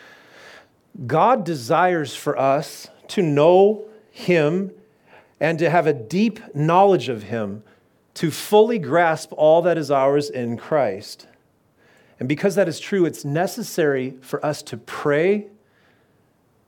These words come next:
for the Holy Spirit's illumination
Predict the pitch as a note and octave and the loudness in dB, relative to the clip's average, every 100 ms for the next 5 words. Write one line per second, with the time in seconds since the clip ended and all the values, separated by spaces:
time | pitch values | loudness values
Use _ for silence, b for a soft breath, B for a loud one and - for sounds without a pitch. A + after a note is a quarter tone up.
0 | _ _ _ _ - B2+ B2+ D#3+ D#3+ D3 | _ _ _ _ -4 -2 0 0 -2 -4
1 | - D#3 C#3+ - B2+ C3 D3 D3+ C3+ C3 | -2 0 0 -2 -8 -2 0 0 -2 -2
2 | D3 - G2 F2+ | -2 -6 -10 -10